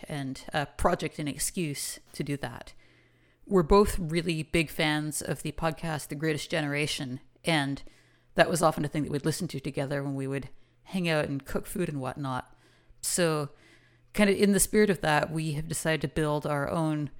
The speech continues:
show heavily inspired, for sure, by The Greatest Generation and kind of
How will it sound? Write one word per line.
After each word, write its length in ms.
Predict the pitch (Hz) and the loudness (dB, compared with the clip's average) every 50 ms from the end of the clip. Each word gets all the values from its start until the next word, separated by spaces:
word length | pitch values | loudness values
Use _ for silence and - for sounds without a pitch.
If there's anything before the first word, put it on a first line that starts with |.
| - - _ _ _ _ _ _ _ _ _ _ _ _ _ _ _ _ _ - | -20 -20 _ _ _ _ _ _ _ _ _ _ _ _ _ _ _ _ _ -8
show 540 | - - - - 226 196 190 180 170 - - - - - | -4 -2 0 4 4 6 6 4 2 0 -4 -10 -12 -8
heavily 420 | - - 190 190 - 175 190 180 | -4 0 0 2 4 4 4 4
inspired, 560 | 170 156 - - 180 175 165 151 143 139 - - - - - | 2 0 -2 2 2 4 4 4 2 -2 -2 -4 -4 -6 -6
for 140 | - - - | -6 -6 -4
sure, 360 | - - 165 147 139 139 - - | -2 0 0 0 0 -2 -2 0
by 100 | - 151 | 0 0
The 60 | 151 | 0
Greatest 360 | 151 - 156 147 147 147 - | 2 2 2 2 2 0 -4
Generation 560 | - 165 151 143 135 135 139 139 - - 147 135 | -4 -4 -4 -4 -4 -4 -4 -6 -6 -6 -4 -4
and 120 | 131 - | -4 -4
kind 200 | - 147 147 139 | -4 -4 -4 -2
of 160 | 139 131 - | -4 -6 -8